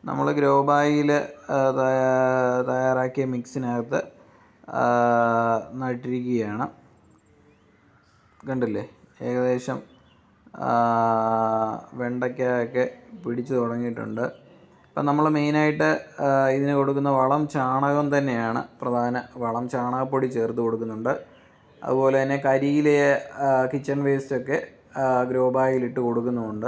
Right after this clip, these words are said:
കണ്ടില്ലേ, നമ്മൾ സൈഡിൽ ചീരയൊക്കെ നട്ടിട്ടുണ്ട്. ചീര അത്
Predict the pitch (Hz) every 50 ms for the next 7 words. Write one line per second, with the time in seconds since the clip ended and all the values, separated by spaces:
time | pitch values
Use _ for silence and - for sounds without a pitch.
0 | - - - - - - - - - - - - - - 113 113 117 120 117 120
1 | 123 127 123 131 123 123 127 131 127 131 135 123 131 139 139 131 131 123 117 113
2 | 117 113 113 117 123 131 139 139 131 123 123 127 131 127 127 123 131 - - -
3 | - - -